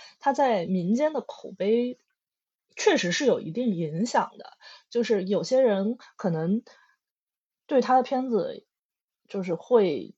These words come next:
会去考虑说是我，我要不要第一时间去选择。嗯，这个是第一。然后第二是就是，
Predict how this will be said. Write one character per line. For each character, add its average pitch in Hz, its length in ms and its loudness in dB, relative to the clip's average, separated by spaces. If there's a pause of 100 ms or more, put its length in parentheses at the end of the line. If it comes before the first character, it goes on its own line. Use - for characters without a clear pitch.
会 285 220 -2
去 262 60 0
考 - 300 -4
虑 202 220 2
说 180 280 0
是 180 120 -6
我， 170 200 -6
我 175 120 0
要 190 140 2
不 208 60 -2
要 196 160 2
第 220 260 0
一 226 60 4
时 - 160 -4
间 180 200 -4
去 226 120 -4
选 - 300 -6
择。 - 260 -16 (480)
嗯， 175 300 -18 (320)
这 320 160 -4
个 185 100 6
是 185 140 -2
第 175 260 -4
一。 151 120 -12
然 196 180 0
后 240 60 4
第 339 160 0
二 311 220 6
是 233 280 4
就 208 160 2
是， 180 260 0